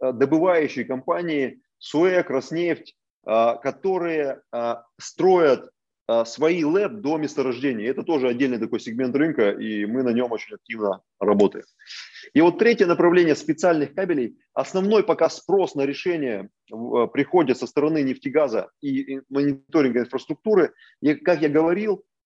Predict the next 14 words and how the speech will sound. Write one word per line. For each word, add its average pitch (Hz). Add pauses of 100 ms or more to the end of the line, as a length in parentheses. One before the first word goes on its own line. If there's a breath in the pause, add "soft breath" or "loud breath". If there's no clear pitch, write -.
кабель 165
в 104
данном 143
случае 139
играет 160
очень, 139
очень 151
важную 151
роль. 190
Он 170
играет 160
роль 156
датчика 156
чувствительного 95